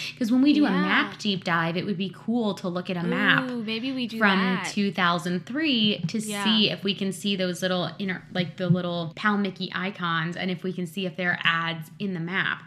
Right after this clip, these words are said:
Speaker 1: Because we looked
Speaker 2: So,
Speaker 1: online, but I didn't see
Speaker 2: I
Speaker 1: anything.
Speaker 2: will say, and I was in, like, some Reddit threads and stuff and in forums, and I was reading people's comments about their experiences with My Pal Mickey, and someone was saying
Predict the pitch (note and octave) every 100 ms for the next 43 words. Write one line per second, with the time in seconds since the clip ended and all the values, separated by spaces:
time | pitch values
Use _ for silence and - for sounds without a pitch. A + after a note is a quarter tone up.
0 | - G3+ F3+ F#3+ F#3 - F#3+ F3 E3 E3
1 | F#3+ A3 F3+ D#3 E3+ E3+ - - G#3 C4
2 | D#4 C4+ B3+ C4+ E4+ - C#4+ C#4 C#4 C#4+
3 | C#4 - A#3 A#3 - A#3 A#3 - - B3
4 | B3 A3+ G#3+ A#3+ G#3+ G3+ G3+ A3+ - B3
5 | B3 B3 B3+ B3+ - C4 B3+ - A3 G#3+
6 | G#3+ - A3 A3 A#3 A#3 A3+ G#3+ G#3 G3+
7 | G3 A3 A3 A3+ A3 G#3+ - B3 G#3+ -
8 | - G#3+ A3 A3 A3 G#3 G#3 A3 A#3 -
9 | C4 C4+ C#4+ C#4 D4 D4 C#4+ D4+ D4 D4
10 | D4 B3 A#3 A#3 B3 B3+ A3+ - A3 A3